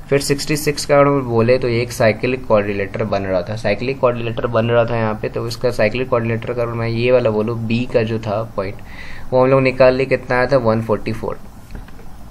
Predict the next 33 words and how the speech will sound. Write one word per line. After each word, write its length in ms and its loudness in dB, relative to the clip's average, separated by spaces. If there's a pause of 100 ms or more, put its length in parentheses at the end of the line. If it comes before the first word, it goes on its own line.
(300)
ठीक 180 0
है। 120 4 (640)
और 160 6
फिर 220 0
हम 160 2
लोग 160 4
ये 120 6
linear 380 2
pair 220 2
से 160 -2
क्या 160 2
किए, 240 -4
ये 160 0
अगर, 220 0 (200)
ये 200 2
अगर 160 8
वन 200 4
फ़ोर्टी 360 -4
फ़ोर 260 0
था, 100 -4
ये 280 4
X 220 -2
था, 120 -2
ये 180 0
linear 320 -2
pair 180 0
से 120 -6
क्या 140 0
हो 160 6
जाएगा, 220 2
ऐड 340 2
हो 120 2
जाता, 320 2